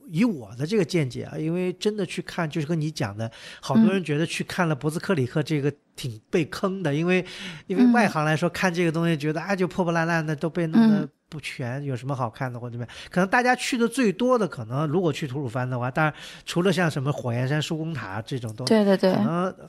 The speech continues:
Speaker 1: 就高昌故城去的人可能应该是比较多的，还有焦河故城
Speaker 2: 对，焦河故城，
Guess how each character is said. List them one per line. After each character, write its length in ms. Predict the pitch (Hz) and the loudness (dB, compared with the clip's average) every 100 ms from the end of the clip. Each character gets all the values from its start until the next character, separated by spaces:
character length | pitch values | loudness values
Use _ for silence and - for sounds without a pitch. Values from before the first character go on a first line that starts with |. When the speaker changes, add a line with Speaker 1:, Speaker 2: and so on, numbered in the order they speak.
| - | -8
Speaker 1:
就 140 | - 185 | -2 0
高 160 | 247 | 2
昌 160 | 240 262 | 0 2
故 160 | 277 | 0
城 180 | - 123 | 0 -2
去 160 | 127 165 | -4 -4
的 120 | 123 | -2
人 120 | 107 120 | -4 -6
可 100 | 104 | -8
能 100 | 113 | -8
应 80 | |
该 140 | 117 113 | -6 -8
是 80 | 104 | -8
比 100 | 117 | -12
较 80 | 98 - | -12 -12
多 120 | 117 | -10
的， 60 | |
还 140 | 113 139 | -2 0
有 80 | 143 | 2
焦 160 | 170 | 2
河 60 | 208 196 202 | 2 2 0
故 80 | 214 | -6
城 80 | |
Speaker 2:
对， 80 | - | 0
焦 120 | 220 233 | 2 2
河 120 | 214 | -2
故 100 | 214 | -6
城， 360 | 196 - 185 196 | -4 -2 -4 -6